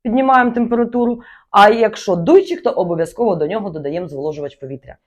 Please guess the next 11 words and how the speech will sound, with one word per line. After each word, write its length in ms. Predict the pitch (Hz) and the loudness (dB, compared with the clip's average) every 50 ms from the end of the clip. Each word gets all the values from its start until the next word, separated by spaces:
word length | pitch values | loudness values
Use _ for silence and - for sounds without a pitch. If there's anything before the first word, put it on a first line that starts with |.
| _ _ _ _ | _ _ _ _
Звичайно, 300 | 208 202 254 320 302 277 | -16 -8 -6 -4 -4 -4
що 100 | 208 226 | -6 -6
температура 580 | - 247 233 214 240 240 220 - 233 233 233 208 | -6 -4 -2 0 0 -2 0 -2 0 0 0 0
двадцять 460 | 185 196 220 214 202 - - 170 - | 2 4 4 4 4 2 -4 -10 -10
і 40 | 180 | -8
вісімнадцять 600 | 185 185 - 202 220 240 277 330 - - 180 165 | -8 -8 -8 -4 -2 -2 -2 -2 -4 -6 -8 -2
для 140 | 185 220 | 0 0
отаких 400 | 220 214 202 - 214 - 202 - | 0 0 -2 -4 -8 -10 -12 -10
підросших 520 | _ 214 185 208 262 339 359 - - 208 175 | _ -10 -4 -4 -4 -4 -4 -8 -12 -12 -8
вже 140 | 165 170 165 | -6 -6 -6
рослинок, 520 | 160 151 - _ 156 135 135 131 - | -6 -8 -12 _ -12 -12 -12 -14 -16